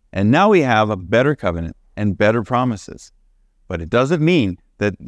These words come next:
Malachi is not valid. Of course it's valid. Now, if you go one verse earlier, if you start reading earlier in, in the, in the chapter, it says, "If, you know, you have robbed me, you are cursed with a curse," and all of those things. If you do not tithe,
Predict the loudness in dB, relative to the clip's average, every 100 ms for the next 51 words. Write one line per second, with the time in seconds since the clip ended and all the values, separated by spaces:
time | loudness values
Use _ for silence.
0 | -20 _ _ -2 2 2 2 0 -2 0
1 | 0 -2 0 0 0 -2 -4 0 0 0
2 | -4 0 2 2 -2 -14 _ _ _ _
3 | -2 0 0 2 2 2 _ _ _ _
4 | -2 0 2 0 2 2 2 2 2 0
5 | -4 -4 -2 0 0 2 2 2 2 2
6 | 2 4 2 2 0 -2 -2 -2 -4 _
7 | -6 -2 -2 -4 -4 -2 -2 0 -4 -4
8 | -4 -2 -2 -8 _ _ _ _ -8 -8
9 | -8 -8 -2 0 2 2 2 0 2 2
10 | 2 0 -2 0 0 2 0 0 0 -2
11 | 0 -2 -2 -2 0 2 2 0 -6 -2
12 | 0 0 0 0 0 -2 -2 _ _ _
13 | -8 -2 0 2 2 0 0 0 0